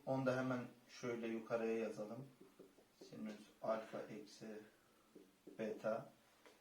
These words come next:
neymiş? Sin alfa cos beta eksi sin beta cos alfa mı? Yani şu sin alfa artı beta'nın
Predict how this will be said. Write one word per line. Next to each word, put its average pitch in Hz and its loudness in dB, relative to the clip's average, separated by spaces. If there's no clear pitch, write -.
neymiş? 120 0
Sin 120 -2
alfa 113 4
cos - 0
beta - 0
eksi 117 2
sin 120 -4
beta 113 -2
cos 113 -2
alfa 135 6
mı? 107 0
Yani 113 6
şu - 0
sin 156 0
alfa 151 12
artı - 12
beta'nın 160 10